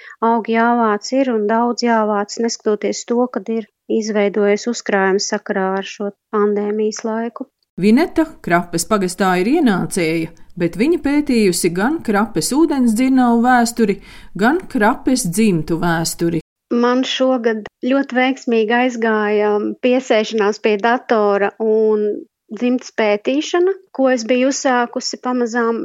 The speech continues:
Speaker 1: bet šodien man sanāca tieši tāpēc, kad nebija citi tādi darbi,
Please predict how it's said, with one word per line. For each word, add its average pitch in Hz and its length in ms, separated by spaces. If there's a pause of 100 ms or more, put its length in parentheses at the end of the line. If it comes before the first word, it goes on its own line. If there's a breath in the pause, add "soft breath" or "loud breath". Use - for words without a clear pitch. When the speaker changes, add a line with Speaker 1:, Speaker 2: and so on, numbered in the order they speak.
(300)
Speaker 1:
bet 226 340
šodien 240 560
man 226 80
sanāca 226 580
tieši 247 380
tāpēc, 233 400
kad 214 160
nebija 214 400
citi 262 320
tādi 208 400
darbi, 269 400